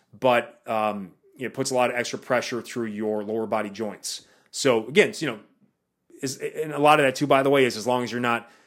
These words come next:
being, uh, an idiot with your diet, you know, um, you'll, you'll, you'll be gaining functional muscle mass in your upper body.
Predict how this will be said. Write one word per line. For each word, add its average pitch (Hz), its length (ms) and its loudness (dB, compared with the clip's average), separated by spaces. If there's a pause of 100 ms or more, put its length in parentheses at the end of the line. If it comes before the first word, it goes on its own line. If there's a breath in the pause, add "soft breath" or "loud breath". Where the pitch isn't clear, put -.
(260 soft breath)
being, 120 320 -4 (100)
uh, 123 120 -14 (280)
an 123 140 -8
idiot 135 280 2
with 120 160 -4
your 113 100 -2
diet, 110 380 2 (280)
you 113 80 -4
know, 110 260 2
um, 101 300 -2 (260)
you'll, 127 200 -8
you'll, 139 200 -4
you'll 139 140 0
be 135 140 -2
gaining 139 520 0 (520 soft breath)
functional 165 680 2
muscle 139 380 0
mass 113 480 -2 (920)
in 143 140 -2
your 120 140 2
upper 117 180 0
body. 101 360 0